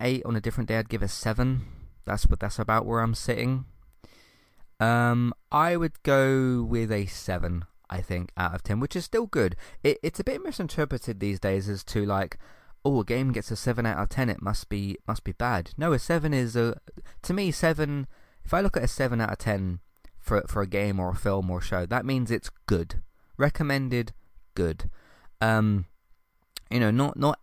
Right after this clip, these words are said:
every single thing. We, we want more things to be, you know, nines and tens and, you know, out of ten, but not everything is going to. But it's okay, um,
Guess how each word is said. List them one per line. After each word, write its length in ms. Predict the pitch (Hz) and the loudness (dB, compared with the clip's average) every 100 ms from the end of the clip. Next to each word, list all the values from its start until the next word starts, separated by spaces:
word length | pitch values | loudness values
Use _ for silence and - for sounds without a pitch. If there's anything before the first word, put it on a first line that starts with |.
| - | -2
every 380 | 131 123 117 | -2 0 -4
single 400 | 107 113 107 104 | -4 -4 -2 -2
thing. 240 | 101 101 101 | -2 -2 0
We, 120 | 151 | -2
we 180 | 160 165 | 0 2
want 180 | 165 117 | 2 2
more 200 | 113 107 | 2 4
things 220 | 104 98 | 2 0
to 60 | - | -2
be, 100 | 98 | 0
you 80 | |
know, 140 | 92 90 | 0 0
nines 360 | 95 98 98 | 2 0 -2
and 120 | 101 95 | -4 -4
tens 380 | 98 98 95 | -2 -2 -4
and, 320 | 95 90 90 87 | -4 -4 -4 -2
you 80 | |
know, 140 | 90 82 - - | -2 -2 -6 -4
out 180 | 95 - | -4 -2
of 80 | - | -2
ten, 320 | 127 95 92 - - - - - | 0 0 -4 -8 -18 -20 -18 2
but 120 | 113 | 4
not 180 | 139 - | 4 2
everything 480 | 139 127 117 117 104 | 2 2 0 0 -2
is 120 | 95 | -4
going 320 | 92 90 90 | -4 -4 -4
to. 160 | - 87 | -4 0
But 140 | 113 | 0
it's 120 | 120 - | -2 0
okay, 840 | 151 156 - - 143 117 98 98 - - - _ - - - | 2 2 -2 -4 0 0 0 -4 -8 -16 -20 _ -20 -8 0
um, 480 | 104 104 101 98 | 2 2 2 -2